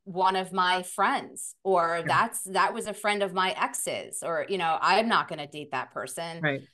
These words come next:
Speaker 1: So it's, there's a, that's when we just really have to have a, a talk about the fact that, look,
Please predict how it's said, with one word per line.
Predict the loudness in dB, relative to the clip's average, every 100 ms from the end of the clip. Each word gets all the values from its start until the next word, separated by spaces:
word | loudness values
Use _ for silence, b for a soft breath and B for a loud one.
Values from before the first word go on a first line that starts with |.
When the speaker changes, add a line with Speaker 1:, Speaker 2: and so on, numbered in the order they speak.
| _ _ _ _ _
Speaker 1:
So | -2 6 8 8 4
it's, | -2 -6 -14 _
there's | -2 0 2 0
a, | -4 -4
that's | 2 4 2
when | -2
we | -2
just | -2 -4 -2
really | 0 0 2
have | 2 2
to | 2
have | 6 6 4 -2 _ _ -6
a, | -4 -4 -6 _ _ _
a | -10
talk | 2 4 4 4
about | -2
the | -4
fact | -4 -4
that, | -4
look, | -4 -6